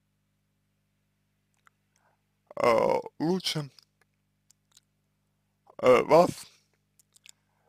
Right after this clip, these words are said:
и вашу, э, ну, поведенческую модель,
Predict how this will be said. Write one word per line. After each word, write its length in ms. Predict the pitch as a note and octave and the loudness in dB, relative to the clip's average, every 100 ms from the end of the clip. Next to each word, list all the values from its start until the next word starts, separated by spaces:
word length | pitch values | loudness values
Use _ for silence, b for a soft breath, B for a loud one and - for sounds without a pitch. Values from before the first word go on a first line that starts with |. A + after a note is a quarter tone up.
| _ _ | _ _
и 160 | E3+ F3+ | -8 -2
вашу, 680 | C3+ D3 - D3 C#3 - - - - - | 4 2 2 -6 -8 -10 -12 -16 -20 -12
э, 460 | - - - - - - _ _ - - _ _ _ _ | -8 -8 -10 -16 -20 -20 _ _ -20 -20 _ _ _ _
ну, 220 | E3 C#3+ A2 _ _ - | -12 -12 -12 _ _ -6
поведенческую 680 | C#3 C3+ C#3+ C#3 - - | -6 -4 -10 -10 -12 -10
модель, 340 | C3 C3+ - | -8 -8 -8